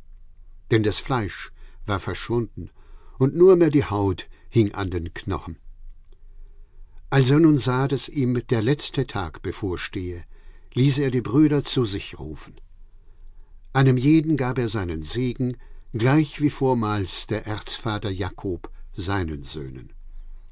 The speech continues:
Und er sagte: „Lebt wohl, ihr meine Söhne alle, in der Furcht Gottes, und verbleibt in ihr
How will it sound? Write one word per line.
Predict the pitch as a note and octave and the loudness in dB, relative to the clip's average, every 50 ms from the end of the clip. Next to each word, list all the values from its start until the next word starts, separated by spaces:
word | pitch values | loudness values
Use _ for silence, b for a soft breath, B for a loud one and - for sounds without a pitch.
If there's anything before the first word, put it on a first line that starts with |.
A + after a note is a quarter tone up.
| - - - - - - - | -20 -18 -18 -18 -16 -12 -4
Und | - A2 A2 G2+ | 0 0 2 2
er | B2 A#2+ | 2 0
sagte: | A2+ A#2 A2 G2 - - - - - - - - - - - - - - - - - - - - - | 2 0 0 0 -2 -6 -10 -10 -10 -12 -14 -16 -18 -20 -20 -20 -20 -20 -18 -16 -16 -14 -14 -8 0
„Lebt | A2 A#2+ B2+ C3+ C3+ - - G2 | 2 4 4 4 2 0 -4 -4
wohl, | G2 G2+ G#2 G2+ F#2+ E2+ D2+ - - - - - - - - - - - - - | -2 -2 0 0 -2 -4 -6 -8 -14 -18 -20 -20 -18 -18 -18 -18 -18 -18 -8 0
ihr | - A2+ G#2+ | 2 2 2
meine | G#2 G#2+ G#2 G#2 G#2+ G2+ | 4 2 2 2 0 0
Söhne | F2+ G#2 A2 A#2+ C3 C3 B2 B2 A#2+ A#2 - - - | 2 4 4 6 6 4 4 2 0 -2 -6 -8 -6
alle, | A2 F#2+ F2 D#2+ D#2 - - - - - - - - - - - - - - - - | -4 -4 -4 -4 -6 -10 -14 -16 -20 -20 -18 -16 -16 -14 -14 -12 -12 -14 -14 -4 -2
in | A#2 A#2 G#2+ | 0 2 4
der | A2+ A2+ | 2 2
Furcht | A2 - - D3+ D3 D3 C#3 - - - - | 2 2 2 2 2 0 -2 -6 -8 -6 -4
Gottes, | C#3 A#2+ - - F#2 - - - - - - - - - - - - - - - - - - - | -4 -4 -4 -6 -10 -8 -8 -10 -10 -12 -14 -16 -18 -20 -20 -20 -20 -20 -20 -20 -18 -18 -10 2
und | - D#3 D3+ D3 - | 4 6 6 6 4
verbleibt | - C#3+ C#3 B2 B2 A#2+ A#2 A#2+ A#2+ G#2+ - - | 2 0 0 0 0 0 0 2 0 0 -2 -4
in | - A#2 F2+ F#2+ | -6 -6 -6 -4
ihr | - - F#2+ F#2+ F2 D#2+ D#2 - | -4 -4 -4 -4 -4 -4 -6 -10